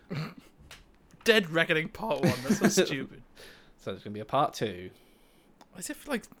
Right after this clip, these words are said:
Speaker 1: Tom Cruise is still doing stuff. Like,
Speaker 2: Problem
Speaker 1: he's
Speaker 2: is, like,
Speaker 1: gotta be, like, how old is he now? Like, sixty or something.
Speaker 2: Yeah, but, like, he does, like, cool shit. That's the problem.
Speaker 1: He, like, he's,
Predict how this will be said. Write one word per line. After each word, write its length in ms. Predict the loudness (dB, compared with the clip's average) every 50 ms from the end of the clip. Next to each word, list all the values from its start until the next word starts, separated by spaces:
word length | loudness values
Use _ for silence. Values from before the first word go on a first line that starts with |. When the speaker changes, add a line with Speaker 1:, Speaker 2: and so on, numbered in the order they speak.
| -16 -12
Speaker 1:
Tom 200 | -8 -6 -6 -6
Cruise 260 | -6 -6 -6 -6 -6
is 60 | -8
still 180 | -10 -10 -10 -10
doing 260 | -8 -8 -8 -8 -8
stuff. 260 | -12 -14 -18 -20 -20 -20 -20
Like, 160 | -20 -20 -20 _ _ _ _ _ _ _ _ _ _ _ _ _ _ _ _ _ _ _ _ _ _ _ _ -20 -20 -20 -20 -20 -20 -20 _ _ _ _ _ _ -6
Speaker 2:
Problem 200 | -4 0 0 2
Speaker 1:
he's 80 | 4
Speaker 2:
is, 40 | 4
like, 120 | 4 4
Speaker 1:
gotta 100 | 4 2
be, 80 | 0 0
like, 320 | 0 0 0 -2 -4 -14 -12
how 220 | -8 -4 -2 -2 -2
old 140 | -2 -2
is 40 | -2
he 80 | -2 -2
now? 260 | -2 -2 -2 -4 -6 -8
Like, 200 | -10 -10 -10 -10
sixty 360 | -10 -10 -10 -10 -12 -12 -12
or 80 | -14 -14
something. 220 | -18 -20 -20 -20 -20 _ _ -20 -8 -2
Speaker 2:
Yeah, 160 | 0 2 2
but, 160 | 2 2 0 0
like, 140 | 0 0 0
he 60 | 2
does, 240 | 2 2 0 0 -2 -2
like, 220 | -2 -2 -2 -2 -6 -16 -8
cool 200 | -4 -2 -2 -2 -2
shit. 340 | -2 0 2 2 2 0 -2
That's 120 | -8 -12 -10
the 80 | -8
problem. 380 | -4 -4 -4 -4 -6 -12 -14 -16 -20 _ _ _ _ _ _ _ _ _ _ _ _ _ _ _ _ _ _ _ _ _ _ _ _ _ _ _ _ -14
Speaker 1:
He, 100 | -8 -4
like, 200 | -2 -2 -2 -2
he's, 240 | -2 -4 -4 -4